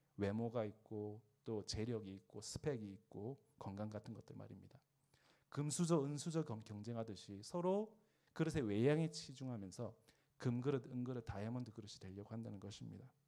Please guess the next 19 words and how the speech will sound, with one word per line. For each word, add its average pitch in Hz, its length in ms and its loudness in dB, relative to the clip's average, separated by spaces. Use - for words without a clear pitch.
근데 123 120 0
여러분, 123 400 0
우리가 117 240 4
알다시피 117 360 -4
이런 156 180 -2
겉모양들은 117 800 -2
한시적이고 139 920 -2
위태로운 135 400 0
것들이라는 92 460 -8
것입니다. 104 500 -12
여러분, 151 180 2
티비를 196 320 4
보시면, 135 500 2
저는 165 320 4
티비를 190 260 2
잘 147 160 4
안 107 120 2
보지만 131 280 2
가-, - 160 -12